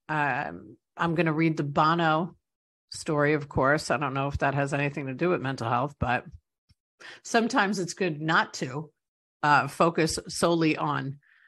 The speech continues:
mental health, uh, take a break from it. But Matthew Perry's new book, I've been listening to Friends, Lovers, and the Big Terrible Thing.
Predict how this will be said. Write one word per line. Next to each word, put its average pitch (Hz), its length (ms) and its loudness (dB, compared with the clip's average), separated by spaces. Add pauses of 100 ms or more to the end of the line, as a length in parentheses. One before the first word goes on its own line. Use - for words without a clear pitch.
(260)
mental 175 340 2
health, 156 320 2 (800)
uh, 131 260 -6
take 175 200 0
a 131 60 -2
break 160 260 2
from 139 240 0
it. 143 140 -4
But 147 160 0
Matthew 180 460 2
Perry's 196 520 -2
new 156 140 -6
book, 143 340 -4
I've 147 220 0
been 143 240 -4
listening 151 460 -4
to 139 260 -6
Friends, 170 440 -2
Lovers, 147 500 0
and 147 260 -2
the 139 60 0
Big 156 280 2
Terrible 143 380 0
Thing. 143 540 -4